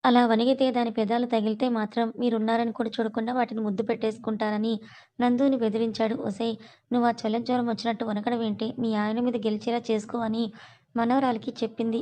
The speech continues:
వణకడం తగ్గించుకొని చెర్రీ పండుని ఇంకా కొంచెం లోపలికి తీసుకుంది. నందు చేసిన పని చూసి తన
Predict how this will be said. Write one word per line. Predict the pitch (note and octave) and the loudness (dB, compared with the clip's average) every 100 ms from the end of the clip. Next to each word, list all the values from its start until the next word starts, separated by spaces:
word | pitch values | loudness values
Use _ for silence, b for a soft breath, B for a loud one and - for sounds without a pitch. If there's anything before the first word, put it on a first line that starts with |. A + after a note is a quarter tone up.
| C4+ | -2
వణకడం | A3+ A3 A3 A#3+ | -2 -2 0 0
తగ్గించుకొని | A3+ G#3 A3+ A#3 - A3+ A3 A3 B B - | 0 0 0 0 -2 -2 -4 -8 B B -4
చెర్రీ | C4 B3+ C#4 | -2 0 0
పండుని | C4+ A3+ A#3 A3+ | 0 0 0 0
ఇంకా | G#3+ A#3 | -2 -2
కొంచెం | B3 A#3+ A3 A#3 G#3+ | -2 -4 -4 -2 0
లోపలికి | G#3+ A3 A3+ | 0 -2 -4
తీసుకుంది. | B3 A3 - A3+ A3+ A3+ A#3 | -2 -4 -4 -2 -2 -4 -4
నందు | G#3+ A3 A3+ | 0 0 0
చేసిన | A#3 G#3+ A3 | -2 -2 -4
పని | G#3 G#3 A3 | -4 -4 -4
చూసి | A#3 A#3 A#3 G#3+ B B B - | -4 -2 -4 -6 B B B -2
తన | A#3+ | 2